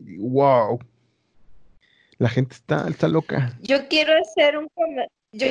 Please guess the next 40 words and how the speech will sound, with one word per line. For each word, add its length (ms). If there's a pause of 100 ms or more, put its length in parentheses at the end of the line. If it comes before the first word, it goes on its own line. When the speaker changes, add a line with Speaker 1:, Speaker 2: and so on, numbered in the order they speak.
Speaker 2:
quiero 280
hacerle 540
como 500
una 340
pequeña 440
mención 600
honorífica 880 (420)
a 120
una 180
de 100
las 220
empleadas 840
del 560
zoológico 600
de 340
Joe 220
Exotic, 680 (380)
que 80
es 80
Speaker 1:
Ajá. 60
Speaker 2:
una 180
chava 520
que 300
en 220
algún 200
momento 380
un 160
tigre 300
la 140
ataca 720 (460)
y 380
se 260
queda 280
sin 380
mano 480
por 160
esa, 720
por 100
ese 140
ataque. 420